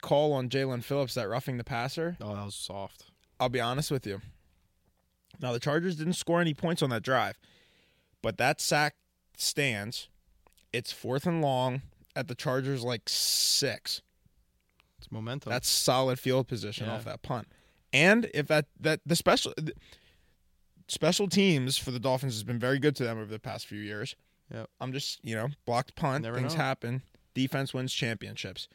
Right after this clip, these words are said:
Speaker 1: Um, but they gotta figure this shit out. Uh, n-, there was, like, I saw a stat. It was something stupid, like,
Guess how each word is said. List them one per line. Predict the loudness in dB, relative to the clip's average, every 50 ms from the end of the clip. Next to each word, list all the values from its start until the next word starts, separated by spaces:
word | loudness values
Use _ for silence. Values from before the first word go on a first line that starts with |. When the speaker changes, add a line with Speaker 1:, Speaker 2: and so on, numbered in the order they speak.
| _ _ _ _ _ _ _ _ _ _ -4
Speaker 1:
Um, | -2 0 0 0 -2 -2 -6 -10 -16 _ _ _ _ _ _ _ _ _ _ -2
but | 0 2 2 0 0
they | -2 0
gotta | 2 2 2 2 2
figure | 0 0 -2 -2 -2
this | -4 -4
shit | -4 -4 -4 -4
out. | -6 -6 -6 -8 -10 _ -12 -8
Uh, | -6 -4 -2 -2 -2 -2 -2 -4 -6 -10 _ _ -12
n-, | -10 -8 -6 -6 -6 -6 -8 -8 _
there | -4 -2 -2
was, | -2 -2
like, | -4 -8 -10 -10 -10
I | -8 -4
saw | -2 0 0 0
a | 2
stat. | 0 0 0 -2 -2 -2 -2 -2 -4
It | -6 -8 -8
was | -6 -6 -6 -6 -4
something | -4 -2 0 -2 -2 -2 -4 -4
stupid, | -2 -2 -2 -2 -2 -2 -2 -2 -2 -4 -6 -8 -8
like, | -8 -8 -8 -8 -8 -10 -14